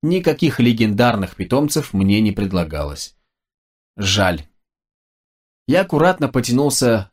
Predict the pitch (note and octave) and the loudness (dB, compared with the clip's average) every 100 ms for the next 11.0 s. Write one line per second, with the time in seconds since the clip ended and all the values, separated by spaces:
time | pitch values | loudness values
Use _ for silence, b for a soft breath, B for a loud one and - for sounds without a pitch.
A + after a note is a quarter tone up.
0 | _ - D3 C#3 B2+ A2+ F#2+ C3+ B2+ - | _ -2 0 2 2 0 0 0 0 0
1 | A2 G2 G2 D#3+ F3 E3 - E3 D#3 A#2+ | -2 0 2 2 0 -2 -2 0 0 2
2 | B2 G#2 C3+ D3 - C3 G#2+ G2 A#2 - | 0 2 2 0 0 0 2 2 2 0
3 | G2 A2 G2+ G2+ G2 F2 E2+ D#2+ C#3 C#3+ | 0 0 2 2 0 2 0 2 2 4
4 | C#3+ C3 C#3+ D#3 A2 A2 G#2 E3 - B | 2 2 2 2 0 0 0 0 -2 B
5 | B _ - F3 D3+ C3+ F3+ - C3+ C#3 | B _ -2 0 0 2 0 2 0 2
6 | C#3 B2+ - A#2 D3 C3 C3+ - B2+ B2 | 0 -2 -2 2 2 2 0 0 -2 0
7 | B2+ A2+ B2 C#3 C3 C3 C3+ C3 B2+ C#3 | 0 2 2 2 2 2 2 2 2 2
8 | C3+ A#2+ B2 B2+ A2+ - C3 - - - | 2 2 2 2 0 0 -4 -2 -4 -6
9 | - - B1 - - - _ _ _ _ | -12 -18 -10 -8 -8 -12 _ _ _ _
10 | _ _ _ _ - G2+ - C3 B2+ | _ _ _ _ -4 -2 2 2 2